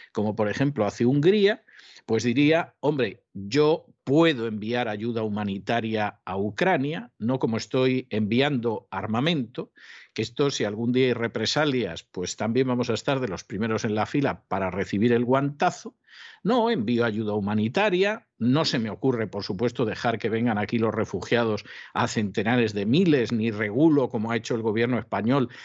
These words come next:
a cien mil ilegales ucranianos que había en España, porque hay que ser tonto. Ni se me ocurre poner a disposición de esos inmigrantes ucranianos, porque son inmigrantes, no refugiados. Fíjense ustedes de dónde vienen,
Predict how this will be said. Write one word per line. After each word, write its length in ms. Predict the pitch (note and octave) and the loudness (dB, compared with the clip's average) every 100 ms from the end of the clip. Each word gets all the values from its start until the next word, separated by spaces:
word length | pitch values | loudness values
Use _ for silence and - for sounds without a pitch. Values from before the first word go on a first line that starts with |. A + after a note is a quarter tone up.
| - | -2
a 140 | B2+ | -2
cien 420 | B2+ - B2 A2+ | -2 -2 0 0
mil 220 | B2 D#3 D3 | 0 0 2
ilegales 560 | B2 A2+ B2+ B2 A2 | 2 0 0 -2 -4
ucranianos 560 | A2+ A2+ G#2+ B2+ A#2+ G#2 | -6 -4 -2 0 -2 -4
que 120 | G#2+ | -2
había 160 | A2+ G#2 | -2 -2
en 60 | |
España, 400 | F#2+ - G#3+ E3+ | -2 0 0 0
porque 180 | - F#2+ | -4 -10
hay 60 | G#2 | -8
que 100 | G#2 | -8
ser 180 | F2+ | -8
tonto. 580 | - E3 A3 C#3+ - F2+ _ - - - | -2 2 2 0 -8 -20 _ -20 -20 -4
Ni 160 | C#3+ D#3+ | 0 0
se 200 | D3 D3+ | 0 -2
me 140 | C#3 | -2
ocurre 520 | B2 A#2+ G3+ G#3+ E3+ A2+ | -4 -2 2 2 2 -2
poner 320 | A2 A#2 C#3 | -4 -2 0
a 80 | C#3+ | 0
disposición 1040 | A2+ - - A2 - G#2+ - D3 E3+ C3 - - - | -2 -6 -4 -2 0 -2 2 4 4 0 -8 -20 -10
de 220 | G2 C#3 | -2 2
esos 580 | C#3+ - D3+ D3 - - _ - | 2 2 0 0 -4 -10 _ -2
inmigrantes 1080 | C3 C3+ B2+ B2 D3 D#3 C#3+ D#3 D3 - - | 0 2 2 2 2 0 -4 -2 -2 -4 -4
ucranianos, 800 | B2 A2+ A#2 B2 F3 G3 F3 C3+ | -4 -2 -2 0 2 0 0 -4
porque 180 | B2+ | -4
son 180 | C#3+ G#3+ | 0 0
inmigrantes, 680 | G#3+ D#3+ D3+ F3+ F#3 D3 A#2+ | 0 -2 0 0 0 -2 -2
no 100 | D#3+ | 0
refugiados. 800 | D#3+ C#3+ D3+ C3 E3+ D#3 A#2+ A#2 | 0 0 -2 0 2 2 -2 -6
Fíjense 400 | B2+ E3 D3 D#3+ | -4 -2 -2 -2
ustedes 420 | C#3 D#3 D#3+ D3+ | -2 2 2 4
de 60 | D3 | 2
dónde 320 | D3+ C#3+ C#3 | 2 2 2
vienen, 400 | D3+ D#3+ E3 | 2 2 0